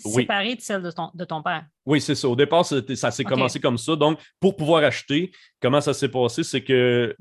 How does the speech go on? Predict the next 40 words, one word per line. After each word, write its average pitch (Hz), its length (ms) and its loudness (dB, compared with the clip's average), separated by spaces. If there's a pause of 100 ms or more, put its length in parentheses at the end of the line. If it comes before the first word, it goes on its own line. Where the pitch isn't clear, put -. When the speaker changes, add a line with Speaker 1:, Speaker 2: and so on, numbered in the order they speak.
(140)
Speaker 1:
mon 117 380 -2
père, 147 300 4
avec 117 220 0
ses 131 100 -2
deux 127 160 0
frères, 135 320 -2
ont 120 60 0
accepté 113 420 -6
de 123 100 -2
mettre 123 240 -2
une 147 140 0
terre 139 220 2
en 123 80 0
garantie 117 760 -4 (200)
pour 143 500 2
le 117 200 -2
prêt 123 220 -2
que 117 100 -4
je - 120 -8
faisais. 95 380 -6 (680)
Et 104 140 -4
puis, 123 280 -2
j'ai 113 160 0
gardé 127 280 0
cette 131 180 -4
garantie-là 123 520 0
pendant 120 220 -2
cinq 117 360 -6
ans. 117 160 -6 (380)
Puis 120 140 0
après 117 180 0
cinq 131 300 0
ans, 135 140 2
j'ai 123 120 -2
demandé 120 360 0
la 117 140 0
main 117 180 -2
levée 113 340 -2
de 113 140 -4
ce, 107 280 -6